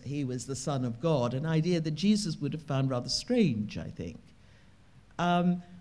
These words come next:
but, uh, Jesus is not asking for belief in that sense. He's asking for commitment. And if you read the Gospels, you see quite clearly that Jesus is asking his disciples to,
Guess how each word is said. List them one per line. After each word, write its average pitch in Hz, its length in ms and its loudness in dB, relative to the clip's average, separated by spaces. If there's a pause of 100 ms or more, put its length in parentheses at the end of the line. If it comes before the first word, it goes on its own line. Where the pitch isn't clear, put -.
(140)
but, - 400 -4 (440)
uh, 208 260 -2 (460)
Jesus 302 400 2
is 240 120 2
not 294 260 4
asking 151 500 0
for 147 200 0
belief 151 480 0
in 131 160 -2
that 127 240 -4
sense. 143 300 -2
He's - 380 0
asking 170 500 0
for 175 140 -4
commitment. 175 720 2
And 127 80 -2
if 120 120 -6
you 143 120 -2
read 202 340 -2
the 226 60 -2
Gospels, 160 680 0 (380)
you 147 100 -8
see 165 460 -4
quite 156 220 -4 (100)
clearly 208 400 4
that 139 240 -6
Jesus 180 560 -2 (200)
is 180 220 -8
asking 151 480 -4
his 156 220 -8
disciples 143 640 -4 (480)
to, 226 340 6